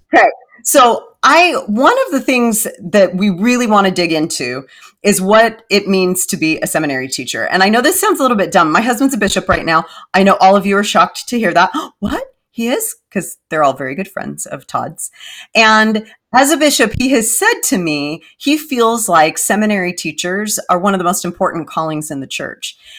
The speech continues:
And because his focus as a bishop is on the youth, it really, I can totally see what he is saying. And so I would love to hear how you view your calling. Like, what do you hope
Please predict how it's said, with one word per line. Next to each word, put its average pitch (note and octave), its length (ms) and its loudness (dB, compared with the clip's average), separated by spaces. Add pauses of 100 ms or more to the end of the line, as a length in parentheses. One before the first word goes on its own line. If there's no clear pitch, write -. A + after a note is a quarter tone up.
(160)
And F#3+ 380 0
because C#4 420 -2
his A#3+ 260 -2
focus G#3+ 360 0
as F#3 120 -4
a E3+ 40 -4
bishop G#3 440 -6
is F#3 120 -4
on F3 240 0
the D#3 80 -4
youth, F3 440 -4 (680)
it A3 140 0 (220)
really, A3+ 680 2
I G3+ 60 2
can G#3 240 -2 (260)
totally B3+ 380 0
see G#3 240 -2
what F3+ 160 -2
he F3 220 -6
is - 220 -8
saying. B2 380 -8 (320)
And G#3+ 160 4
so G#3 400 4
I D4 140 4
would D#4 180 -2
love F#3+ 540 2
to - 120 -2
hear D#3+ 720 -2
how B3+ 360 0
you A3 340 -2
view D#3 560 -2 (400)
your F#3 280 2
calling. C#3+ 600 -2
Like, F3+ 220 2
what F3+ 380 -2 (200)
do F#3+ 80 -8
you F#3+ 240 -2 (140)
hope G#3+ 360 0